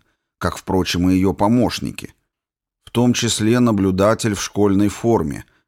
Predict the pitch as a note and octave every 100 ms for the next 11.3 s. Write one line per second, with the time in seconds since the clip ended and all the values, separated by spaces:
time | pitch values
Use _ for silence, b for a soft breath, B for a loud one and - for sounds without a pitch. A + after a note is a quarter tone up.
0 | - E2 G#2 F#2+ F#2 F#2+ E2 G2 F#2 F2+
1 | F2 E2 - F2 G#2+ A#2 F#2 F2 F#2+ G2
2 | - F#2+ F#2+ G#2 G2 - G2+ G2+ - C2+
3 | b b _ - F#2+ F2 G2+ G#2 - G#2+
4 | G2+ G2 - F2+ F#2+ - F2+ - F#2 F#2+
5 | F#2 D#2+ - A1+ b b b _ D#2 -
6 | B2 A#2+ B2 A#2 F#2+ G#2+ G#2 G#2+ G#2+ A#2+
7 | A2 F2+ E2+ F2 F2+ D2+ b b - -
8 | F#2 F#2+ F2+ - G#2 - G2 G2+ F#2 G#2
9 | G2 G#2+ F2 D#2+ D#2+ - A2 G#2+ - G#2
10 | G#2 G2 F2 F2 D#2+ F#2+ F#2 E2+ D2+ B1
11 | - - -